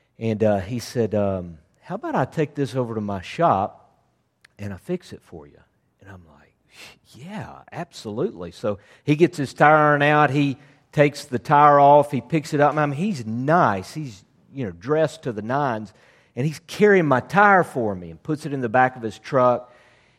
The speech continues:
And I get in his big King Ranch with him. We start to pull away. And he said, "So," he kinda sounded like Sam Elliott.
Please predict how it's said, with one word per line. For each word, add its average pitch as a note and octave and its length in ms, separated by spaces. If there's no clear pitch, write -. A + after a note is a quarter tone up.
And G#2 120
I C3+ 100
get C#3 260
in C#3+ 60
his A2+ 180
big A2 320
King B2+ 300
Ranch B2 340
with A#2+ 200
him. A2+ 100
We G#2+ 80
start B2+ 320
to G#2 60
pull B2 320
away. A#2+ 320
And A#2 80
he A2 100
said, G#2+ 320
"So," D3 220
he C3 160
kinda G#3 300
sounded E3 420
like G#2+ 180
Sam B2+ 400
Elliott. G#2 440